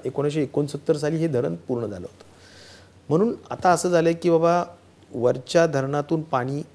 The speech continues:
समन्यायी पद्धतीनं खाली सोडलं पाहिजे, त्याच्यासाठी काही सूत्र दिलंय. ते सूत्रानुसार पंधरा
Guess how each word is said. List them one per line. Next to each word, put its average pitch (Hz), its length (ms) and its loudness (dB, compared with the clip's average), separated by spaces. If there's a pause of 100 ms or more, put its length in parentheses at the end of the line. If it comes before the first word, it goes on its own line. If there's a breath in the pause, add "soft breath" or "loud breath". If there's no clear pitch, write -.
समन्यायी 143 460 -2
पद्धतीनं 135 440 -4
खाली 135 240 -2
सोडलं 113 400 0
पाहिजे, - 320 -6
त्याच्यासाठी 131 360 -4
काही 147 140 2
सूत्र 165 380 0
दिलंय. 95 240 -6 (640 loud breath)
ते 214 100 6
सूत्रानुसार 156 720 0
पंधरा 139 420 0